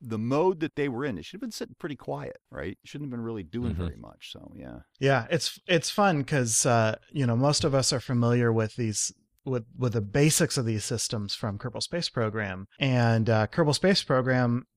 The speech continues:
Speaker 3: I, I don't think it has any bang bang thrusters. I mean, I think you can mod it or you can change the settings to be able to do that. Um, but even the R C S thrusters are throttled. And so we don't,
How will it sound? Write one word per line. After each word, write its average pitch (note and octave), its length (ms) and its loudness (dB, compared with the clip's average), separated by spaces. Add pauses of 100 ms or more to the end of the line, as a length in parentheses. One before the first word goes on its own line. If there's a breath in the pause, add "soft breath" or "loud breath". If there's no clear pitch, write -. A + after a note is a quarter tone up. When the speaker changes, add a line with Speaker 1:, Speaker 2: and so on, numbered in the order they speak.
(340)
Speaker 3:
I, D3+ 260 0
I C#3 40 2
don't F3 160 4
think D#3 220 -2
it C3 100 2
has A#2+ 320 2
any C#3 320 4
bang A#2 440 0
bang A2+ 360 2
thrusters. A2 760 -2
I A#2+ 40 0
mean, A#2 140 2
I A#2 80 2
think D3 180 0
you D3+ 80 0
can A#2+ 180 0
mod A#2 360 6
it A#2+ 160 4
or A2 80 2
you A2 160 2
can A2 180 0
change A#2 320 2
the A2 100 -4
settings A#2 460 0
to - 80 -6
be G2+ 80 -6
able G2+ 160 -2
to G2 60 -4
do A2 180 -2
that. G2 300 -2
Um, G#2 260 -2
but A#2 140 4
even E3 240 6
the C#3 80 6
R B2 180 4
C B2 240 2
S C#3+ 200 0
thrusters G#2+ 960 0
are A#2 160 0
throttled. A2+ 640 0 (100)
And A2+ 280 2
so A2 380 4
we A2+ 120 4
don't, B2+ 260 4